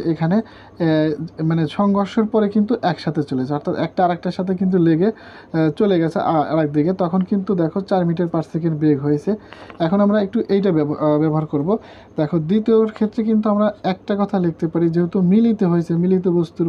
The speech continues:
ভরবেগ হচ্ছে আমরা একটু বড় হাতের এম নিব। তাহলে দেখো প্রথমটা হলো যে এটা কিন্তু যে থার্টি এবং টোয়েন্টি কেজি যে বির মান এবং এর মান, তাহলে টোটাল, কারণ দুটি বস্তু যেহেতু একসাথে গেছে তাহলে কিন্তু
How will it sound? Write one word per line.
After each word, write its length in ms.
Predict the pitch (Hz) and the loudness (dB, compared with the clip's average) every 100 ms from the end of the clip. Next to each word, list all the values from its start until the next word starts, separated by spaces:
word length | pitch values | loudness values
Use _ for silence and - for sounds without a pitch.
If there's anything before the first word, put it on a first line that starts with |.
| 156 | -2
ভরবেগ 320 | 165 165 180 180 | -2 0 -2 -4
হচ্ছে 240 | 180 - 247 - - - - | -6 -4 -4 -6 -20 -18 -6
আমরা 140 | 165 175 170 | -2 0 0
একটু 120 | 185 170 | -2 2
বড় 120 | 170 160 | 2 0
হাতের 200 | 160 170 - | -2 -4 -2
এম 80 | 165 156 | 0 0
নিব। 140 | 147 175 226 - - - - | 0 -2 -4 -8 -20 -14 -2
তাহলে 200 | 185 190 160 | 0 2 0
দেখো 200 | 147 220 220 - - | 0 -4 -6 -14 -6
প্রথমটা 380 | 196 190 214 214 208 | -2 2 2 4 2
হলো 180 | 214 214 190 | 2 2 2
যে 100 | 190 196 - | 2 2 -2
এটা 120 | 175 185 | -2 -2
কিন্তু 200 | 196 190 196 185 | -2 -2 -2 -2
যে 60 | 180 - | -4 -6
থার্টি 360 | 190 185 196 180 | -4 -4 0 0
এবং 140 | 175 180 170 | 2 0 -2
টোয়েন্টি 380 | - 190 170 165 156 | 0 0 0 -2 0
কেজি 220 | 151 160 202 | 0 0 0
যে 60 | 185 147 | -2 0
বির 180 | 170 175 | 0 2
মান 140 | 175 165 160 | 0 0 0
এবং 140 | 165 165 170 | -2 -4 -4
এর 100 | 160 | -2
মান, 120 | 160 185 | -2 -4
তাহলে 200 | - 160 170 190 | -2 0 0 0
টোটাল, 300 | 190 214 220 - - - - 160 | 0 2 0 -4 -16 -16 -6 -2
কারণ 160 | 175 175 | 0 2
দুটি 180 | 185 196 220 | 0 2 2
বস্তু 180 | 220 214 214 | 2 0 0
যেহেতু 220 | 214 214 240 - 185 | 0 0 -4 -2 -4
একসাথে 320 | - 185 190 160 | -4 -6 -2 -2
গেছে 160 | 151 165 | -2 -2
তাহলে 180 | 165 175 180 | 0 0 -2
কিন্তু 160 | 185 | -2